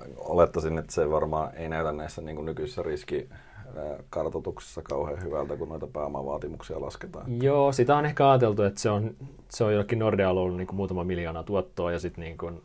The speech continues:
Speaker 2: mahdollinen mainehaitta ja, ja tota, riski-, riskihallinnan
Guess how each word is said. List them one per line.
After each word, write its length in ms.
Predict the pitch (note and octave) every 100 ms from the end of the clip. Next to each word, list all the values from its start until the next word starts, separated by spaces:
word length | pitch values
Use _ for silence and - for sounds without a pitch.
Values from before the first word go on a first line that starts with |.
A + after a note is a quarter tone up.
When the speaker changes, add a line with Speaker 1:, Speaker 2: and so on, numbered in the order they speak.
| - - - - - B2
Speaker 2:
mahdollinen 380 | G2+ F#2+ F#2
mainehaitta 640 | F#2 F#2 F2+ E2+ E2+ - F2
ja, 240 | E2+ E2 D#2+ - - - - - - - - -
ja 160 | E2
tota, 460 | D#2 D#2+ E2+ D#2+ E2+ - - - - - - - - - -
riski-, 420 | G2 F2 - - - - -
riskihallinnan 640 | G#2 - F2+ F2+ F2 F2+